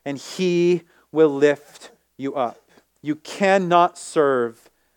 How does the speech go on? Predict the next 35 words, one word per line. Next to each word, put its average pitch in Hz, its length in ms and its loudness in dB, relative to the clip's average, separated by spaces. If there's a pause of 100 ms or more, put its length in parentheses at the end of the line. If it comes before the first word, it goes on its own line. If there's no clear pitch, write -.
(360)
two 170 220 -4
masters. - 880 -10 (1040)
He'll 190 140 4
lift 196 220 2
you 175 80 4
up 151 160 4
at 147 160 -4
the 160 60 -8
proper 135 580 -6 (360)
time. 113 500 -8 (240)
The 147 80 0
timing 185 600 -2 (160)
of 151 140 0
heaven 151 440 0 (160)
is 143 160 -6
always 147 680 2 (280)
perfect. - 800 -10 (580)
The 156 100 0
difference 190 380 0
between 180 320 -6
those 160 240 0
who 165 80 -16
seek - 460 -8 (200)
the 170 140 -4
honor 160 300 0
of 147 180 -4
earth 139 260 -2
and 139 120 -8
those 147 180 -4
who - 80 -16
seek - 300 -4
the 151 100 -6
honor 143 240 0
of 135 120 -4
heaven 131 340 -6